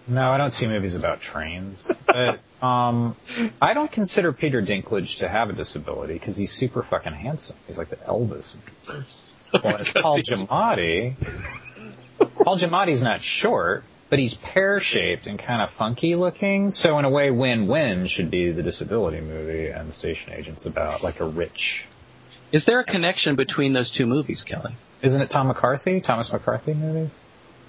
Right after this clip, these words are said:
Speaker 2: Is there another one?
Speaker 1: Uh, Bobby Cannavale.
Speaker 2: Ah, you win.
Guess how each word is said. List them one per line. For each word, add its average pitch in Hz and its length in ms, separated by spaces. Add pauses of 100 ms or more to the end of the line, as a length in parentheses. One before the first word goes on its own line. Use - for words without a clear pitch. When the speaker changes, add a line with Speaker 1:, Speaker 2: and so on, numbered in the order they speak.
Speaker 2:
Is 120 100
there 110 100
another 113 260
one? - 180 (920)
Speaker 1:
Uh, 104 1080 (280)
Bobby 123 300
Cannavale. 110 920
Speaker 2:
Ah, 113 540 (360)
you 98 100
win. 87 220